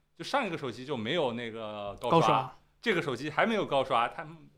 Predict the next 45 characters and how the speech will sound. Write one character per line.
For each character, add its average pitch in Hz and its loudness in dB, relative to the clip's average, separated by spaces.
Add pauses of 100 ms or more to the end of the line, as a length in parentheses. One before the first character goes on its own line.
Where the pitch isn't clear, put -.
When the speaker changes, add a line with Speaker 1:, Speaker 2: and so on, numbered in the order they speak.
(120)
Speaker 1:
不 185 -14
知 185 -10
道， 190 -2
没 123 -4
有 175 0
意 196 -4
识 156 -6
到 127 2
发 143 0
生 147 -6
了 117 -6
什 - -2
么 123 -2
事 139 -10
情， 127 -6
是 113 -8
吧？ 107 2
还， 110 -2 (100)
还 139 -6
可 139 -6
以。 123 -4
但 202 0
是 196 -2
如 180 -4
果 226 -2
我 226 6
想 123 -2
象 175 -2
了 139 -2
一 - -8
下， 131 2
代 240 0
入 185 -2
了 131 -2
一 113 -4
下， 117 2
如 147 -4
果 254 -8
我 214 2
之 208 -4
前 202 -6
用 254 -4
过 165 -2
一 156 -2
个 147 0